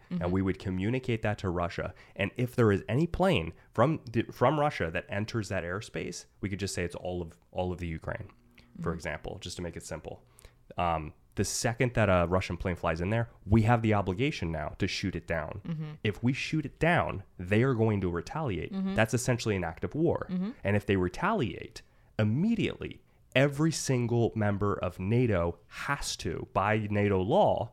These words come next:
Speaker 2: in the agreement, also retaliate,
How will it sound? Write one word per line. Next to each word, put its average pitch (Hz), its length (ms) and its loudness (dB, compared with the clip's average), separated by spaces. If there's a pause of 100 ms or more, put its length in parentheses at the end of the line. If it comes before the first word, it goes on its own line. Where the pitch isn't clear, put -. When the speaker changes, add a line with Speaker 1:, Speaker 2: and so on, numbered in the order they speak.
(100)
Speaker 2:
in 107 120 0
the 98 100 2
agreement, 113 460 -2 (460)
also 120 320 2
retaliate, 87 760 -2